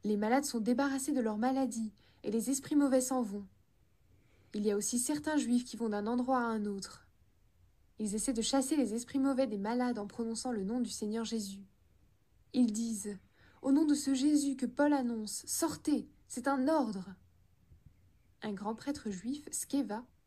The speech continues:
a sept fils qui font justement cela. Mais l'esprit mauvais leur répond : « Jésus, je le connais, et Paul, je sais qui il est. Mais vous, qui êtes-vous ? » Et l'homme qui a l'esprit mauvais en lui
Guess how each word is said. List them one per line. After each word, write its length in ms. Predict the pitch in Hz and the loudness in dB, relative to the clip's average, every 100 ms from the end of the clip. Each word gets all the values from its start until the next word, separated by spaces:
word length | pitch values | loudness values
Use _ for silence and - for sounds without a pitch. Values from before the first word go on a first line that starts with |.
| _ - | _ -6
a 100 | 247 | -2
sept 280 | 247 330 311 | 0 -2 -4
fils 300 | - 240 - | -4 -4 -4
qui 140 | - | -10
font 140 | - 226 | -8 -4
justement 400 | 226 - 220 220 | -4 -2 -2 -2
cela. 300 | - 202 - - _ _ _ _ _ _ _ _ - | -4 -6 -8 -16 _ _ _ _ _ _ _ _ -4
Mais 80 | 202 | -2
l'esprit 320 | 202 - 254 | 0 -2 0
mauvais 300 | 220 202 254 | 2 4 4
leur 140 | 220 | 4
répond : « 420 | 185 202 - 254 247 - _ - _ | -2 -6 -6 -8 -8 -16 _ -20 _
Jésus, 340 | - 285 302 349 | 0 2 4 4
je 120 | 294 | 4
le 120 | 285 | 4
connais, 420 | 294 294 220 196 - _ _ _ - | 4 2 2 -2 -12 _ _ _ -8
et 80 | 208 | -6
Paul, 400 | - 226 302 277 | 0 2 2 0
je 120 | - | 0
sais 220 | 240 320 294 | 0 0 -2
qui 240 | - 254 | 2 2
il 80 | 214 | 2
est. 140 | 202 - _ - - | -2 -12 _ -14 2
Mais 140 | 311 | 2
vous, 180 | 240 202 - _ _ _ | 2 -4 -12 _ _ _
qui 200 | - 392 | -4 2
êtes-vous ? » 340 | 311 180 190 196 - - _ _ _ _ _ _ _ | 2 2 -8 -12 -20 -20 _ _ _ _ _ _ _
Et 100 | - | -4
l'homme 240 | 202 233 262 | 0 2 2
qui 120 | 247 | 0
a 60 | 190 | 0
l'esprit 320 | 208 - 262 | -2 -2 -2
mauvais 300 | 220 202 247 | 0 4 2
en 100 | 208 | 2
lui 300 | 196 233 | -2 -4